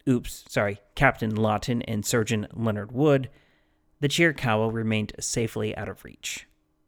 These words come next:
With the Americans striking out, it was now the Mexicans' turn, and a National Guard unit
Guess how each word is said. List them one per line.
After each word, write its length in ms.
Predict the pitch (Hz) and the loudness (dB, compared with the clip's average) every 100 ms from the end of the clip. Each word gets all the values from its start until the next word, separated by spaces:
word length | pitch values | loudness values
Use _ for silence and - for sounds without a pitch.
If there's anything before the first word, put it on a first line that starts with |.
| _ _ _ _ _ _ _ _ - | _ _ _ _ _ _ _ _ 0
With 320 | 139 254 - | 4 4 4
the 180 | 156 196 | 4 6
Americans 500 | 147 131 123 117 107 | 8 8 8 4 2
striking 420 | - 107 - 110 | 2 2 2 0
out, 300 | 113 170 - _ _ | 0 -2 -8 _ _
it 100 | 127 | 0
was 200 | 139 156 | 0 2
now 200 | 123 120 | 2 2
the 240 | 139 185 185 | 2 0 2
Mexicans' 680 | 220 285 - 151 113 101 - | 2 2 0 -2 -2 -4 -4
turn, 360 | 110 87 64 - _ _ _ | -6 -6 -14 -20 _ _ _
and 180 | - 170 | 0 4
a 100 | 170 | 6
National 480 | 147 170 - 202 175 | 6 6 4 2 2
Guard 540 | 120 131 139 143 135 | 4 6 6 4 2
unit 300 | 127 127 127 | 0 0 -2